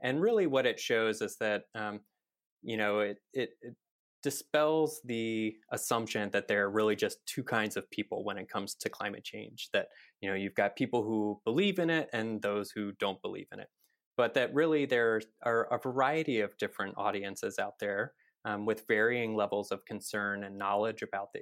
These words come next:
issue. And what we find in that research is that even among Americans who are the most alarmed about climate change, many of those individuals are doing a fairly good job in terms of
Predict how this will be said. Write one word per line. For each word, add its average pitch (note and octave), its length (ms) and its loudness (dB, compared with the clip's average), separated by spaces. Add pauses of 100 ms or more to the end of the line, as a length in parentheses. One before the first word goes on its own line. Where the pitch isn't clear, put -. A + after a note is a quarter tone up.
issue. A#2 400 -8 (600)
And B2+ 460 2 (200)
what C#3+ 180 4
we D#3 120 6
find E3+ 500 0
in A#2+ 140 0
that A#2 180 0
research B2+ 480 2
is A2 120 -6
that A2 240 2 (160)
even G#3 340 2
among C3 420 2
Americans G#2+ 800 0
who A2 80 -2
are G2+ 200 2
the G2 80 -6
most G#2+ 520 0
alarmed G#2+ 500 0
about F3 280 0
climate F#3 300 -2
change, A3+ 460 -4 (560)
many E3 380 2
of F#3 120 0
those D3 300 4
individuals F3 680 2
are G#2+ 140 4
doing A2+ 280 2
a A2 60 -2
fairly A2+ 380 0
good A#2+ 240 0
job G#2 400 0
in G#2 120 -6
terms G2+ 380 -4
of G2+ 220 2